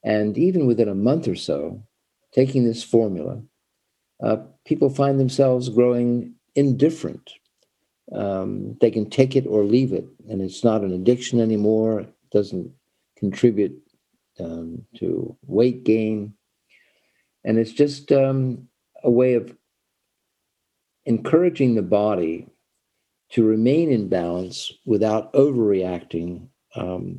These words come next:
to foods which are devitalized and are bad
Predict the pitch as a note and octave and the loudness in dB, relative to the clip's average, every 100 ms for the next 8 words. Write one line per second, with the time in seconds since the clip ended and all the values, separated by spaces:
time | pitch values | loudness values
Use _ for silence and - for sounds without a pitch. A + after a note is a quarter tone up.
0 | - - G2 F#2+ F#2+ G#2 G2+ G2 F#2 G#2 | -8 -2 0 0 0 0 2 -2 -2 -2
1 | - F#2 E2 E2+ E2+ - _ _ _ _ | 0 -2 -2 -4 -8 -16 _ _ _ _
2 | _ _ _ _ _ _ _ C#3 B2+ _ | _ _ _ _ _ _ _ -20 -20 _
3 | _ _ _ A#2 _ _ _ _ B2+ A2 | _ _ _ _ _ _ _ _ 2 4
4 | A2 G2+ G2 F#2 F2 F2 F2 F2 E2+ D#2+ | 4 2 2 0 0 -4 -6 -8 -8 -4
5 | E2+ E2 | -4 -4